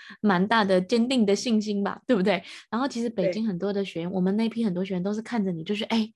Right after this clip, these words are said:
Speaker 1: 好像真的可以这么做，他们在四川啊，在哪里啊？”也一路这样一直，一直跟着去推动。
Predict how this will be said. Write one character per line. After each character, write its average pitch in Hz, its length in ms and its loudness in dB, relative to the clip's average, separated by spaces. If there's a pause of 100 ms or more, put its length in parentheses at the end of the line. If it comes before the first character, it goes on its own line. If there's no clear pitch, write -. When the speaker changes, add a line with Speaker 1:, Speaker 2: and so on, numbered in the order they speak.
(320)
Speaker 1:
好 233 120 0
像 320 220 0
真 311 140 0
的 294 100 -2
可 269 100 -4
以 226 120 0
这 240 100 -6
么 233 100 -4
做， 226 160 -6
他 226 140 -4
们 220 100 -4
在 226 120 -4
四 226 220 -6
川 214 260 -4
啊， 220 80 0
在 240 140 -2
哪 202 200 0
里 208 160 0
啊？” 185 160 -4 (280)
也 208 140 2
一 208 120 0
路 254 240 2
这 247 100 -4
样 233 260 0 (380)
一 262 100 -2
直， 208 460 -2 (220)
一 269 120 0
直 226 160 -2
跟 208 300 -2
着 190 300 -6 (340)
去 226 240 -2
推 190 300 -6
动。 - 280 -10